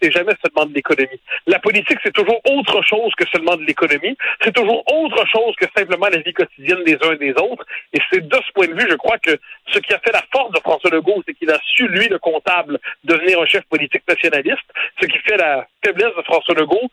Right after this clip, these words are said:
c'est qu'il ne sait plus être ce chef nationaliste que les Québécois ont découvert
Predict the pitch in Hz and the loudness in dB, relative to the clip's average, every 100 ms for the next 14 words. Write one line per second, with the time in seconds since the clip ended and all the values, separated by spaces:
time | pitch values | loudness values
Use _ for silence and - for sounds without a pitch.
0 | _ - 208 196 180 165 170 156 - 180 | _ -8 -4 0 0 -2 -2 -4 -2 0
1 | 233 269 - _ - - 175 190 - - | 2 0 -2 _ -12 -2 -2 -2 -2 0
2 | - 190 - 156 - 147 175 202 165 147 | 0 0 -4 -2 0 2 0 0 -2 -2
3 | 165 151 - 196 165 151 - 151 180 | 0 -2 0 -2 -2 -4 -2 0 2